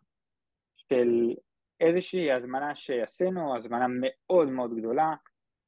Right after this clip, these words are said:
ועשינו אינספקשן בהתחלה, ולמרות שזה בהתחלה, בגלל שזה הזמנה כל כך גדולה, ההתחלה שלה מדובר בכמות מאוד מאוד גדולה, וגילינו שהיה תקלה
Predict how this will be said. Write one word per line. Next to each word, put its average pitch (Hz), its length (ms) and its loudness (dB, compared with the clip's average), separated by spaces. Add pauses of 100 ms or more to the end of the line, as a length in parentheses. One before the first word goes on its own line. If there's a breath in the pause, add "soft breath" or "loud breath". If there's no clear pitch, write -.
ועשינו 147 420 -2
אינספקשן 139 560 -2
בהתחלה, 151 520 2 (580)
ולמרות 123 340 -2
שזה 139 180 -4
בהתחלה, 135 440 -2
בגלל 123 220 -2
שזה 123 280 -2
הזמנה 120 320 -4 (100)
כל 160 240 0
כך - 200 -4
גדולה, 131 320 0 (520)
ההתחלה 131 640 2
שלה 143 300 0
מדובר 117 380 2
בכמות 127 380 -6
מאוד 131 180 -2
מאוד 127 160 -6
גדולה, 120 340 -2 (680)
וגילינו 127 520 2
שהיה 139 560 0 (240)
תקלה 143 560 0